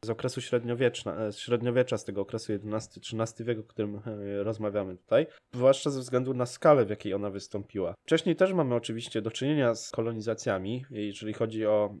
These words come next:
<clears throat> Europę, możemy mówić chociażby o zabiegach stosowanych przez Karola Wielkiego jeszcze między ósmym a dziewiątym wiekiem.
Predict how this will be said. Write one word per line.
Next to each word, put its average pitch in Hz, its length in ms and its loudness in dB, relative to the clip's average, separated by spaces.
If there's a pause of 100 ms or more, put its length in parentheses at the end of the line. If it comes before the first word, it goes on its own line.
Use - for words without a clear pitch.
(140)
<clears throat> 147 240 0
Europę, 113 460 2
możemy 107 320 -2
mówić 107 320 -8
chociażby 101 460 -6
o 98 180 0 (120)
zabiegach 110 520 2
stosowanych 107 460 -2
przez - 220 -6
Karola 110 340 2
Wielkiego 107 760 0
jeszcze 101 480 -4
między 101 500 -2
ósmym 123 320 -4
a 101 60 0
dziewiątym 107 500 -2
wiekiem. 101 400 -4